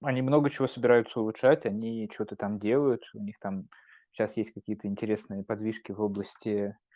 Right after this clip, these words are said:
безгазовых транзакций, которые там интересно работают и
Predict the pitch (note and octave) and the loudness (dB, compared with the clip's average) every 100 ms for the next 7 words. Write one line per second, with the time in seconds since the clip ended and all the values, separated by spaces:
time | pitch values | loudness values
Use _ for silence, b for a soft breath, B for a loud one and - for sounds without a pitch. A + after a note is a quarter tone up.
0 | b b - A#2 B2 A#2+ B2 A#2 A2+ - | b b -6 -2 2 6 6 6 0 0
1 | A#2 A2+ B2+ D#3+ - B2+ - A#2 A#2+ A2+ | -2 2 4 4 0 -4 -4 -2 0 0
2 | A#2 A2+ A2 B2 A#2 B2 A#2 - A#2+ A#2 | -2 -6 -8 -8 -4 -2 -2 -2 0 2
3 | B2 A#2+ A#2+ A2+ - _ A#2+ A#2 | 4 2 -2 -6 -12 _ -6 -6